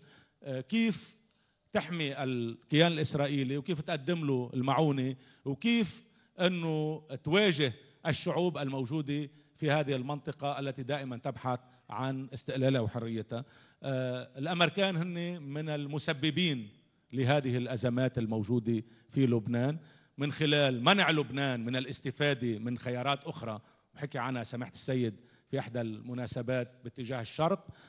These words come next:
أو من خلال العقوبات ومنع التحويلات المالية.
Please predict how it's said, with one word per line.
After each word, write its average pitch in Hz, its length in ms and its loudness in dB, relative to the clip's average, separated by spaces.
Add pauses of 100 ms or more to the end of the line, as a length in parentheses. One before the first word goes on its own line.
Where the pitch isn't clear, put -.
(120)
أو 220 160 10
من 214 140 4
خلال 190 460 2 (240)
العقوبات 165 680 4
ومنع 151 240 0
التحويلات 143 760 2 (180)
المالية. 139 640 2